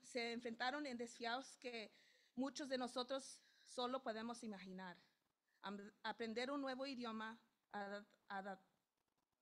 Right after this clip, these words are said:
let me stop. Adap-, <laughs> adaptarse a una nueva cultura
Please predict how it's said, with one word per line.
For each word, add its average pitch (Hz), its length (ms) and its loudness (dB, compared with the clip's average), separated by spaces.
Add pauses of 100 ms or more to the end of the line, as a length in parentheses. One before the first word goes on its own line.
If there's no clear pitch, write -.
(120)
let 190 80 -4
me 220 60 -4
stop. 180 200 0 (720)
Adap-, 269 640 4 (1900)
<laughs> 466 240 4
adaptarse - 840 4 (300)
a 277 120 10
una 294 140 6
nueva 302 340 6
cultura 277 560 2